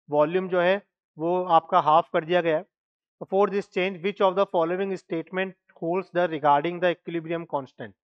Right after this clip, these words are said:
केपी and degree of dissociation? भाई वॉल्यूम को हाफ करने पर, वॉल्यूम को हाफ करने पर केपी पे क्या फर्क पड़ने वाला है? केपी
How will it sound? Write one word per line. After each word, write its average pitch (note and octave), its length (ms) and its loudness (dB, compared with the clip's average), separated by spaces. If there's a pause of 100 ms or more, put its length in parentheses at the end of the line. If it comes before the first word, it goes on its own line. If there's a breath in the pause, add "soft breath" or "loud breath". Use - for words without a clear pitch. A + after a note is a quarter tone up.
(540)
केपी D#3 400 -4
and E3+ 100 -6
degree E3 240 -2
of D#3 140 0
dissociation? C3 520 -12 (440)
भाई G3 180 4
वॉल्यूम F3+ 420 2
को G3+ 220 0 (520)
हाफ F3 260 8
करने F3+ 200 0
पर, E3 100 -2
वॉल्यूम E3 440 -2
को G3 160 -2 (720)
हाफ E3+ 300 4
करने F3+ 180 -2
पर F#3 100 0
केपी E3 340 -6
पे F#3+ 140 0
क्या F#3+ 120 0
फर्क E3 260 -2
पड़ने C3 200 -8
वाला A2 200 -12
है? G2 60 -20 (380)
केपी F3 360 -4